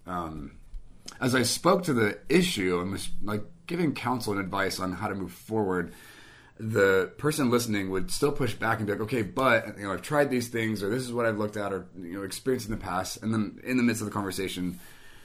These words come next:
realizing, um, they're actually approaching a spiritual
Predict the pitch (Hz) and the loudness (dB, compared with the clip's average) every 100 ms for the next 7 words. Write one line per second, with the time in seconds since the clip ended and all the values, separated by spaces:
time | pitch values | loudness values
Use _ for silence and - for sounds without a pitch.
0 | - - - - 107 107 95 92 92 92 | -20 -20 -18 -2 2 4 4 2 -2 -2
1 | 92 87 - - - - - - 107 101 | -4 -8 -16 -14 -14 -14 -20 -6 -2 0
2 | 92 90 - _ - 135 175 185 147 117 | 0 -4 -8 _ -4 -2 0 2 0 2
3 | 117 113 113 101 92 - - - 95 92 | -2 0 -2 -2 -4 -6 -8 -6 -2 2
4 | - 107 113 120 | 4 4 2 -4